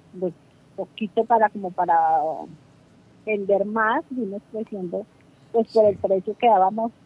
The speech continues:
Speaker 1: vendíamos por mayor.
Speaker 2: Ujú.
Speaker 1: Entonces, y nos, y lo que le comento, fuimos dándonos a conocer ahí en el centro a personas que venían de fuera de Bogotá y les gustaba nuestro precio. Y ya luego,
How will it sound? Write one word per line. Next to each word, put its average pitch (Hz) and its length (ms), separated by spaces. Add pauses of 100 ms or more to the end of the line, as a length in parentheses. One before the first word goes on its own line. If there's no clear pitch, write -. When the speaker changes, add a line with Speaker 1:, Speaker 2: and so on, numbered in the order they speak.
(320)
Speaker 1:
vendíamos 202 500
por 220 200
mayor. 196 400 (380)
Speaker 2:
Ujú. 107 480 (320)
Speaker 1:
Entonces, 254 400
y 277 60
nos, 240 260
y 233 220
lo 220 120
que 220 140
le 208 80
comento, 220 400
fuimos 233 340 (140)
dándonos 240 380
a 269 60
conocer 202 680 (360)
ahí 247 220
en 254 120
el 262 260 (100)
centro 247 520 (460)
a 240 100
personas 220 440
que - 120
venían 226 280
de 226 100
fuera 202 200
de 208 40
Bogotá 220 440
y 247 60
les 220 220
gustaba 180 300
nuestro 202 300
precio. 202 360 (840)
Y 202 100
ya 208 220
luego, 240 580